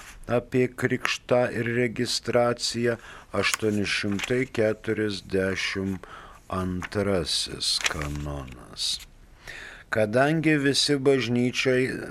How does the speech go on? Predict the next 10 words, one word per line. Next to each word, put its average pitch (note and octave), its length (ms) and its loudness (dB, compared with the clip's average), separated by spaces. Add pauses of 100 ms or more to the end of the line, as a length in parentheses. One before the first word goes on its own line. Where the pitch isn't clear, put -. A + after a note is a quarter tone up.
(240)
visai A#2 420 2
bažnyčiai A#2 720 2
sakramentai A2 1120 2
yra G#2 340 4
tie C#3+ 300 2
patys G#2+ 800 0 (400)
ir A#2 180 2
priklauso B2 800 4
dieviškajam B2+ 1040 4
lobynui, A2 1000 4